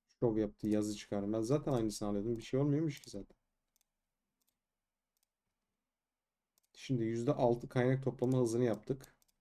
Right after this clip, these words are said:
Şu anlık öncelikle birçok savaş mavaş işimize ihtiyacımız yok hocam. Ee, şunu seni geçmiş, geçmişi boş ver hocam. Geçmiş toz üfle gitsin.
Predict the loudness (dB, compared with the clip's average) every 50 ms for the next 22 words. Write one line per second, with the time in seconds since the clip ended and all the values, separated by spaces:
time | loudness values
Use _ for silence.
0 | _ _ _ _ _ _ _ -4 0 2 2 2 4 4 4 4 4 4 4 4
1 | 2 2 0 -2 -4 -2 0 4 4 4 4 4 2 0 0 0 -2 -6 -8 -4
2 | -2 -2 -2 0 0 -2 -2 -2 0 0 0 2 0 -2 -2 -2 -2 0 0 -2
3 | -4 -6 -10 -12 _ _ _ _ _ _ _ _ _ _ _ _ _ _ _ _
4 | _ _ _ _ _ _ -10 -6 -4 -4 -2 -2 -2 -2 -4 -4 -6 -6 -2 0
5 | 2 2 0 -2 -2 0 2 2 2 2 0 -4 -10 _ _ _ _ -6 -6 -6
6 | -6 -8 -12 -14 -14 -16 -16 _ -6 -6 -6 -6 -8 -10 -8 -6 0 2 2 2
7 | 2 -2 -6 -4 -4 -6 -6 -6 -8 -8 -6 -6 -6 -6 -6 -8 -8 -8 -6 0
8 | 0 0 2 2 0 -2 -2 0 0 0 0 0 -2 -4 -6 -8 -10 -10 -12